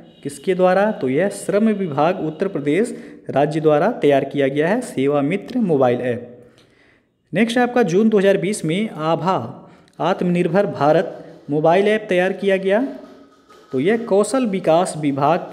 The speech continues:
द्वारा तैयार किया गया है आभा आत्मनिर्भर भारत मोबाइल ऐप। नेक्स्ट आपका प्रदेश की जनता को पुलिस की विभिन्न सेवाएं सरलता से उपलब्ध कराने हेतु तैयार किया गया मोबाइल ऐप कौन सा है?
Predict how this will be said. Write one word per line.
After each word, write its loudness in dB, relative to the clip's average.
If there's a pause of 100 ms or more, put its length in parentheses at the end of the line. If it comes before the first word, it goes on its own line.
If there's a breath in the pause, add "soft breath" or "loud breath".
(120)
द्वारा 0
तैयार 0
किया 0
गया 0
है 0
आभा 0
आत्मनिर्भर -2
भारत -4 (240 loud breath)
मोबाइल 2
ऐप। -6 (840 soft breath)
नेक्स्ट 2
आपका 2
प्रदेश 2
की 0
जनता 2
को 4
पुलिस 2
की -2
विभिन्न 2
सेवाएं 0
सरलता 0
से 2
उपलब्ध 0
कराने 2
हेतु -2
तैयार 2
किया -2
गया 0
मोबाइल 2
ऐप -2
कौन -2
सा -2
है? 0